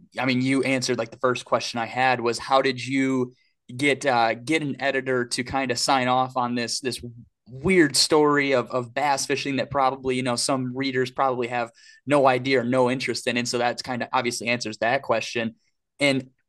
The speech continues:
at the time, did you have to kinda do research to find guys like Bo-, or did you have to do research to find Bob, or was he kinda,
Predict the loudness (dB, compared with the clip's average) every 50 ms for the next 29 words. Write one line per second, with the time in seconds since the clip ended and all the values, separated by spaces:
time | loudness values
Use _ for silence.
0 | _ _ _ -4 -2 2 2 0 0 0 -2 0 2 4 4 4 2 0 -2 -2
1 | -2 -4 -4 -4 -2 0 0 0 0 -2 -4 -6 -2 -2 0 0 0 0 -2 -4
2 | -8 -20 -18 -8 -4 -2 0 0 0 0 2 2 2 2 2 0 0 0 0 -2
3 | -4 -6 -6 -6 -8 -6 -2 0 0 2 2 0 0 0 2 2 2 2 0 0
4 | -2 -2 -2 -6 -4 -4 -2 0 2 0 0 0 -2 -2 0 0 0 -2 -4 -8
5 | -6 -4 -4 -4 -4 -4 -6 -6 -6 -10 -6 0 2 2 4 4 2 0 -2 -2
6 | -2 0 0 2 2 0 0 -2 -2 0 0 0 0 0 -2 -2 -6 -6 -8 -6
7 | -4 -4 -2 0 2 0 0 0